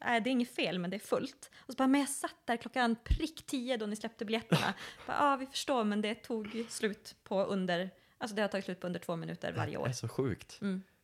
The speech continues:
Speaker 2: Har ni, skulle ni kunna leva på det här? I alla fall vintertid.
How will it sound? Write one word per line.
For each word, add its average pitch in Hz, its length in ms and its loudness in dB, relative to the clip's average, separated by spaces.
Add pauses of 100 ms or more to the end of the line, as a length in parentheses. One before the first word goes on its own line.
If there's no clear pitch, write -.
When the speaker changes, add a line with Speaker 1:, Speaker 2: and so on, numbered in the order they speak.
Speaker 2:
Har 117 200 8
ni, 113 440 4
skulle 120 380 4
ni 156 100 0
kunna 92 640 2 (120)
leva 107 460 0
på - 140 -6
det - 80 -4
här? - 220 -6 (140)
I - 100 -20
alla 107 200 4
fall 123 140 4
vintertid. 117 560 -2